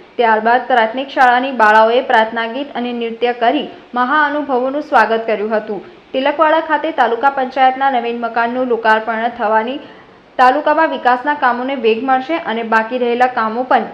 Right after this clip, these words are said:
ઝડપી પૂર્ણ થશે. ત્યારે તિલકવાડા ખાતે તાલુકા પંચાયતનું મકાન તો હતું, પરંતુ તે ઘણું જૂનું હોવાથી જર્જરિત હાલતમાં થઈ જવાને કારણે લોકમાંગને ધ્યાનમાં રાખીને નવું મકાન મંજૂર કરવામાં આવ્યું હતું. ત્યારે આ પંચાયત ભવન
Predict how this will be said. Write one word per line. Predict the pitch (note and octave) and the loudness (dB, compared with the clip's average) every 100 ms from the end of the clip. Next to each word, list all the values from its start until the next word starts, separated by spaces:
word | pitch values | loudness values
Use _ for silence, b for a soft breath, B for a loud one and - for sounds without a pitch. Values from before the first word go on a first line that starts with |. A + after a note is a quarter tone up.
| - | -4
ઝડપી | C4 C4 C4+ | 0 0 0
પૂર્ણ | D4+ B3+ A3 | -4 -4 -4
થશે. | G#3+ A3 A3 G#3+ - | -4 -6 -4 -4 -4
ત્યારે | - G#3 | -6 -4
તિલકવાડા | G#3+ A3 A3+ A3+ A#3 A3+ | -4 -4 -4 0 0 0
ખાતે | A#3 A#3 A3 C4 | -2 -2 -2 -2
તાલુકા | B3+ A3 G#3+ A#3 | 0 0 2 0
પંચાયતનું | A#3+ A#3+ A3+ A#3+ A#3 B3 | 0 -2 -4 -2 -2 -4
મકાન | A#3+ A3+ A#3 A#3 | -8 -4 -2 -2
તો | B3+ | -4
હતું, | A#3+ A3+ C4 | -2 -4 -4
પરંતુ | A#3 A3+ C#4 C#4+ G#3 B B - | -2 0 -2 -4 -8 B B -2
તે | D#4 | -2
ઘણું | D4 B3 C#4+ | 0 -2 -2
જૂનું | D4 B3 A#3+ C4 | -6 -6 -6 -4
હોવાથી | A#3+ A3 A3+ D4 | -2 0 0 -2
જર્જરિત | - B3+ A#3 C4+ D#4+ | -2 -2 -2 -6 -4
હાલતમાં | D4 A#3 A#3 A#3+ | 0 0 0 -2
થઈ | B3+ C4+ B3 | -2 -2 -2
જવાને | B3 A#3 B3 | -2 -2 -4
કારણે | A#3+ A3 A3 C#4 G3 - B - | -2 0 0 -2 -6 -12 B -2
લોકમાંગને | B3 C#4 C#4+ D4 C#4+ D4+ | 0 0 -2 -2 -2 -4
ધ્યાનમાં | D4+ A#3 A3+ A#3 | -2 -2 0 0
રાખીને | A#3 A3 B3 C4 | 0 -2 -6 -6
નવું | B3 B3+ | -4 -4
મકાન | C#4 C4+ C#4 | -4 -2 -2
મંજૂર | C#4 A#3+ A3 C4+ | -2 -4 -4 -2
કરવામાં | C#4 A#3+ A3+ A3+ | 0 2 2 0
આવ્યું | G#3 F#3+ A3 | -2 -2 -6
હતું. | F#3+ G3+ E3 B B - | -4 -6 -10 B B -2
ત્યારે | A#3+ B3 | 2 4
આ | D4 | 2
પંચાયત | D4+ C4 B3 C4 C4+ | 2 -6 2 2 2
ભવન | A#3+ A3 | 0 -2